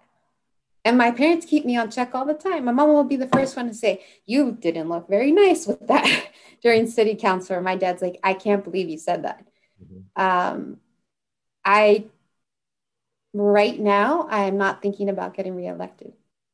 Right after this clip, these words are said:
Speaker 1: I have one opportunity to create the changes that I want to see, or at least to start those conversations, and that's my focus. So maybe that's what makes me a little different.
Speaker 2: Do your parents watch every meeting? Is it, like, a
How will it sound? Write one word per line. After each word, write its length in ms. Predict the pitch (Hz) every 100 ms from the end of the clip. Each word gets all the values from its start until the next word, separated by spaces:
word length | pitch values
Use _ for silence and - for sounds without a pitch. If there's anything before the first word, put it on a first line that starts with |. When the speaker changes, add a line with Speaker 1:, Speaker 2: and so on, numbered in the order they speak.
| _
Speaker 1:
I 140 | 180 185
have 260 | 196 185
one 200 | 190 208
opportunity 680 | 220 220 220 - 214 202 202
to 100 | 196
create 400 | 190 190 185 196
the 80 | -
changes 380 | - 185 190 185
that 140 | 185
I 100 | 175
want 360 | 175 185 190 202
to 60 | -
see, 380 | - 269 320 - _ _
or 100 | 202
at 140 | 185
least 180 | 202 196
to 60 | 180
start 320 | - 190 -
those 160 | 202 202
conversations, 880 | 196 190 185 190 190 - 254 247 185
and 260 | 175 170
that's 280 | 170 180 -
my 140 | 175
focus. 600 | 175 160 - - - - _ _ _ _ _ _ _ _
So 100 | 220
maybe 320 | 208 208 220
that's 240 | 208 202 202
what 120 | 196
makes 240 | 202 202
me 100 | 190
a 60 | 180
little 220 | 180 170
different. 460 | - 196 - - - _ _ _ - _ -
Speaker 2:
Do 60 |
your 120 | 139 139
parents 380 | 143 139 143
watch 360 | 135 127 131 139
every 240 | 131 127
meeting? 380 | 123 123 131 143
Is 180 | 135 110
it, 180 | 104 95 _
like, 180 | 104 -
a 220 | 101 92